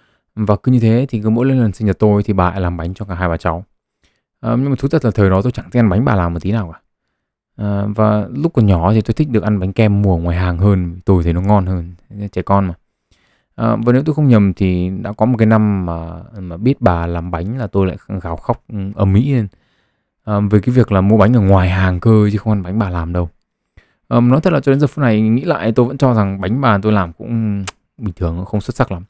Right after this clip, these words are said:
À, nhưng mà có lẽ là ở đâu đó tôi có một cái sự nuối tiếc là, là mình đã nói ra cái điều đó. Ờ, ừ, thì đương nhiên lúc đó mình là trẻ con thì cũng chả biết suy nghĩ là gì. À, cũng phải lớn lớn rồi thì mới coi trọng cái tấm lòng nhiều hơn là miếng ăn.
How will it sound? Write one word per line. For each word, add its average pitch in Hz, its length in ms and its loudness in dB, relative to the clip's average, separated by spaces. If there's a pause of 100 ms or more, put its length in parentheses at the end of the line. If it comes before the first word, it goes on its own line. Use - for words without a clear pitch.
(500)
À, 127 180 2
nhưng 151 160 2
mà 139 60 0
có 135 100 2
lẽ 147 140 0
là 175 100 0
ở 110 80 2
đâu 117 140 4
đó 107 300 2 (340)
tôi 113 100 -2
có - 140 -4
một 110 100 -2
cái 120 80 -4
sự 104 120 -4
nuối 104 200 4
tiếc - 320 0
là, 92 160 0
là 85 240 -8
mình 90 180 0
đã 95 60 -6
nói 92 240 -2
ra 117 180 -2
cái 101 100 -4
điều 90 140 0
đó. 82 200 -10 (720)
Ờ, 107 100 -12
ừ, 120 240 0
thì 123 100 2
đương 135 140 2
nhiên 135 160 4
lúc 131 120 2
đó 117 120 4
mình 131 160 2
là 110 80 2
trẻ - 160 -6
con 110 320 0
thì 101 60 -2
cũng 95 220 -8
chả 90 140 -6
biết 98 160 -6
suy 117 200 -2
nghĩ 117 140 2
là 135 120 -2
gì. 85 280 -2 (500)
À, 110 100 -4 (300)
cũng 156 120 -8
phải 123 140 -2
lớn 107 220 4
lớn 117 200 6
rồi 175 140 0
thì 95 120 -10
mới 101 100 -4
coi 110 180 -2
trọng 110 280 -8
cái 95 100 -6
tấm 101 180 0
lòng 117 220 2
nhiều 90 140 2
hơn 92 120 2
là 85 60 -2
miếng 85 180 -4
ăn. 98 160 -4